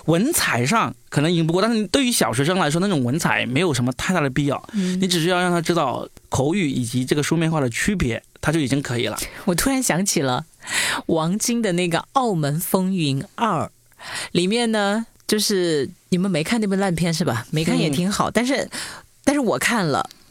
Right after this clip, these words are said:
Speaker 2: 就是周润发在里面，还有刘嘉玲啊，好像好多明星了，里面他们就整了个机器人，“我是阿强”。<laughs> 我突然觉得你
Speaker 1: 没有，没有。
Speaker 2: 现在用的就感觉像那个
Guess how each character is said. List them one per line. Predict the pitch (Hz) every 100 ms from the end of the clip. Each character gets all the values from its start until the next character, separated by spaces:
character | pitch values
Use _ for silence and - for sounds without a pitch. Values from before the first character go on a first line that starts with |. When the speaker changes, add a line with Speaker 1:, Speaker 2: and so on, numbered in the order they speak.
| - -
Speaker 2:
就 | 254
是 | 240
周 | 196 247 262
润 | 262 180
发 | 196 196
在 | 196 170
里 | 127
面， | 147 135 90 -
还 | -
有 | 160
刘 | 151 147
嘉 | 156 165
玲 | 165 131 135
啊， | 147 139 139
好 | 151
像 | 175
好 | 185 165
多 | 202
明 | 180
星 | 190 202
了， | 190 123 - - - -
里 | - 214
面 | 262
他 | 254
们 | 240
就 | 247
整 | 185
了 | 127
个 | 170
机 | 165 220
器 | 240
人 | 170 131 135 - - _ _ - _
，“我 | - 294
是 | 440 -
阿 | - 226
强”。 | 320 - 156 117 165 196 - 180 196 -
<laughs> | 294 175 415
我 | 269
突 | 262
然 | 320 -
觉 | 262
得 |
你 | 294 302 208
Speaker 1:
没 | 202
有， |
没 | 175
有。 | 160
Speaker 2:
现 | - 320 262
在 | 294
用 | 294 277
的 | 277
就 |
感 | 220 196
觉 | 240
像 | - 277
那 |
个 | 269